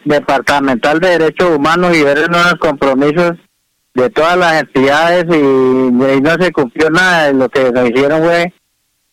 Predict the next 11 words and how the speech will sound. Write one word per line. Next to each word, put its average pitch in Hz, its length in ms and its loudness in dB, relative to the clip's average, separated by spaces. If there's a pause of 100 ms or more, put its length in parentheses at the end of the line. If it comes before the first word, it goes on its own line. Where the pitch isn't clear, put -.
(260)
acabarnos 135 640 0
con 156 200 -2
los 135 120 0
cuchillos 143 540 -2
que 151 120 -2
teníamos 143 460 0
ahí, 131 180 0
los 156 180 0
arrasaron 139 720 0
como 135 340 0
los, 113 420 -2